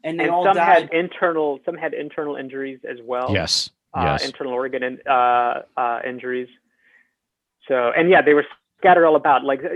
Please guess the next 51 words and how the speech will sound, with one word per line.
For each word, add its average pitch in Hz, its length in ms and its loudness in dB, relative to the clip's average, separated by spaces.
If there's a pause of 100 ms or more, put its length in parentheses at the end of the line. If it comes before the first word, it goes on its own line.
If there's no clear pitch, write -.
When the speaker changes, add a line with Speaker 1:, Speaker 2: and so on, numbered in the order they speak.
Speaker 2:
you 156 160 -8
know, 143 80 0
maybe, 160 380 0
maybe 160 260 -4 (100)
two 190 80 -2
hundred 170 220 -4
yards 147 400 2 (100)
downhill 143 420 -6
from 139 120 -12
the 127 80 -6
pass, 139 380 -2 (100)
there 139 60 -8
was 120 100 -12
a 117 80 -10 (120)
tree 147 160 -6
line. 139 400 -4
Some 135 100 -14
of 127 80 -16
them 127 160 -10
were 123 80 -12
found 123 240 -8
down 110 260 -10
there. 127 380 -2 (460)
You 139 140 -6
know, 123 380 -2
others 135 280 -2
were 127 140 -8
found, 123 340 -4
like, 110 140 -8 (100)
fallen 120 840 -10
off 117 240 -6
a, 120 40 -6
off 117 300 -6
a - 80 -14
Speaker 1:
Right. 220 120 -4
Speaker 2:
small 113 140 -4
cliff 151 400 -4
into 120 300 -10
a, 107 160 -4 (120)
uh, 123 200 -2 (160)
into, 120 240 -12
like, 117 180 -6
a 113 60 -12 (160)
little 120 300 -8 (200)
creek. 165 320 -4 (600)
Speaker 3:
Mm-hmm. 120 160 0
Speaker 2:
Um, 127 460 2
but - 120 -2
they 180 100 6
were 170 120 4
scattered. 190 300 2